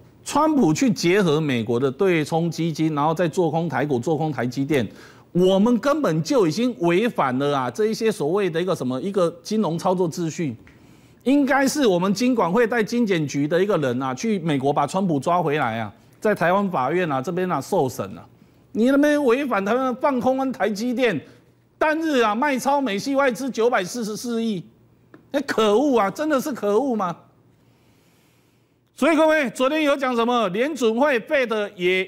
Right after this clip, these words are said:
渴望紧急降息，各位对不对？好啦，这两个都是环节了。所以今天的一个大盘最高涨八百一十五点，收盘涨九，哎，七百九十四点，非常好，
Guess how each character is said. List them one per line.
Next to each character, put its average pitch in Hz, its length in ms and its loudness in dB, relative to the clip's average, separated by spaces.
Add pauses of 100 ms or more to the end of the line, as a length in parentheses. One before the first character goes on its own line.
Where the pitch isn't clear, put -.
(120)
渴 185 180 -2
望 220 260 0
紧 156 220 -8
急 151 180 -8
降 185 240 -2
息， 117 240 -8
各 220 160 0
位 240 100 4
对 247 120 2
不 247 60 2
对？ 240 180 -2 (1300)
好 175 140 0
啦， 214 180 2
这 240 160 -2
两 175 180 -2
个 185 140 -4
都 214 140 -2
是 226 120 2
环 165 240 0
节 110 260 -6
了。 101 120 -12 (320)
所 330 220 2
以 302 60 4
今 320 180 2
天 320 160 2
的 285 80 4
一 269 40 0
个 277 100 0
大 311 180 2
盘 220 200 0
最 285 160 0
高 269 120 2
涨 185 240 -4
八 240 160 2
百 202 140 0
一 226 160 -2
十 196 140 -2
五 220 120 0
点， 170 280 0
收 226 200 0
盘 185 240 -2
涨 135 280 -2 (120)
九， 170 340 2 (100)
哎， 160 140 0
七 - 300 -6
百 160 220 0
九 139 160 -4
十 139 100 -6
四 156 220 -4
点， 107 240 -8 (2250)
非 131 160 2
常 110 200 -6
好， 107 200 -14